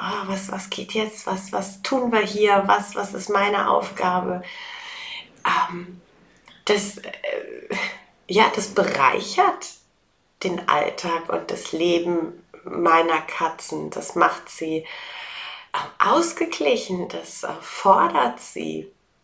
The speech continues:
Und, ähm, ich,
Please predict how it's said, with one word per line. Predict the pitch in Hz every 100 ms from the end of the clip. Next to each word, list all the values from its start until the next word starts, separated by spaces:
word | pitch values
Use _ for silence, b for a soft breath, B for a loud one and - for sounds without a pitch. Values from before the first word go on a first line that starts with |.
| _ _ _ _ _ _ _ - - _
Und, | - 190 180 160 170 -
ähm, | 165 160 151 156 156 151 - B B B B B B B B B _ _ _
ich, | - 180 - - - -